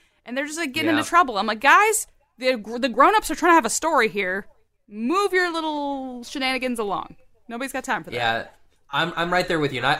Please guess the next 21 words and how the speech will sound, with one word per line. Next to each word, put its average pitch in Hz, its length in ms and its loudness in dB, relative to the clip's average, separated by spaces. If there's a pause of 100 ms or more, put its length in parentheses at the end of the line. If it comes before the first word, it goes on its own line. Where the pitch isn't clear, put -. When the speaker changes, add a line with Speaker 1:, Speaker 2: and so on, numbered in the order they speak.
Speaker 2:
I've 156 80 -6
said 175 160 -4
it 156 80 -2
multiple 139 400 -4
times 123 500 -2
on 120 240 -6
the 117 80 -8
show. 120 460 -6 (260)
I 160 240 -2
am 180 180 -2
not 160 200 0
a 143 40 -2
fan 139 460 -2
of 123 420 -10
just, - 240 -10
like, 123 320 -8
the 127 200 -12
comic 139 500 -6
relief 120 380 -10
character. 110 480 -10
Like, 110 200 -12